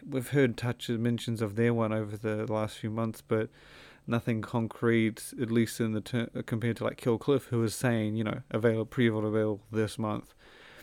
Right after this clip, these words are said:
Uh, you can find more information about that product on our website, um, and look forward to pre-order, and we'll probably be giving that one a review when it becomes available to the public at the start of August.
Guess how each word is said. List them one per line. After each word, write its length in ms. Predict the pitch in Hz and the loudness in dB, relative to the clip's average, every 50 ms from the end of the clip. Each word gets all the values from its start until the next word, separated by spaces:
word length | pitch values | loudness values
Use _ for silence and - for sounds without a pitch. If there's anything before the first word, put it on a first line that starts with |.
| - - - - - _ - | -20 -20 -20 -20 -16 _ -2
Uh, 60 | 110 | 0
you 120 | 110 113 107 | 0 2 0
can 80 | 113 | 0
find 220 | - - 123 117 117 | 2 4 4 4 6
more 140 | 117 117 | 4 2
information 500 | 113 101 113 110 110 110 107 - 120 120 - - | 2 0 -2 -2 -2 -2 -4 -4 -10 -12 -12 -8
about 240 | - 120 120 120 120 | -6 -4 -4 -2 -2
that 160 | 117 113 113 | -2 -2 -2
product 280 | - - 123 113 107 117 | -2 -2 -2 -2 0 0
on 100 | 110 110 | -2 0
our 100 | 110 110 | 2 4
website, 480 | 117 131 123 117 - - 131 123 117 - - _ _ - | 4 4 4 4 0 0 0 0 0 -2 -6 _ _ -6
um, 520 | - 113 110 110 107 107 107 107 107 101 95 - _ _ _ _ _ _ _ _ _ _ _ _ _ _ _ _ | -4 -2 -2 -2 -2 -2 -4 -4 -6 -6 -8 -12 _ _ _ _ _ _ _ _ _ _ _ _ _ _ _ _
and 460 | 117 117 113 113 110 110 107 101 - - _ - | 0 2 2 2 2 0 -2 -4 -8 -14 _ -4
look 140 | 117 117 - | -4 -4 -4
forward 260 | - - 113 113 107 | -2 0 0 0 0
to 60 | - - | -2 -8
pre-order, 340 | - - 117 113 113 110 | -4 0 2 2 4 2
and 340 | 113 113 120 113 110 110 - - - | 2 2 2 0 0 -2 -4 -6 -4
we'll 120 | 123 120 | -4 -4
probably 340 | 120 - 139 120 113 113 110 | 0 0 0 0 2 0 0
be 120 | 104 110 | 0 0
giving 260 | 104 107 113 107 110 110 | 0 2 0 2 2 0
that 100 | 110 107 | 0 -2
one 100 | 110 104 | -2 -2
a 80 | 101 | -2
review 440 | 101 101 95 104 107 113 113 110 104 - - - - - - - - - - - - | -4 -4 -4 -2 2 4 4 4 4 0 -6 -16 -18 -18 -18 -18 -18 -18 -20 -12 -4
when 220 | - 120 120 117 | 0 2 4 4
it 140 | 110 113 110 | 4 2 0
becomes 320 | - 117 - - 110 104 107 | -4 -6 -4 -2 -2 -2 0
available 320 | 110 107 107 107 101 104 | 0 0 0 -2 -2 -6
to 40 | 104 | -10
the 60 | - | -14
public 460 | - - 113 104 107 110 107 - - - | -4 -4 -2 2 2 0 0 -2 -6 -14
at 80 | - - | -14 -12
the 80 | - - | -10 -10
start 360 | - - 117 107 104 107 - | -4 -2 0 0 0 0 -2
of 260 | 117 107 101 - - - _ | -4 -6 -6 -8 -12 -4 _
August. 540 | - 123 127 120 110 - - - - - | 8 8 8 8 6 2 0 -4 -8 -12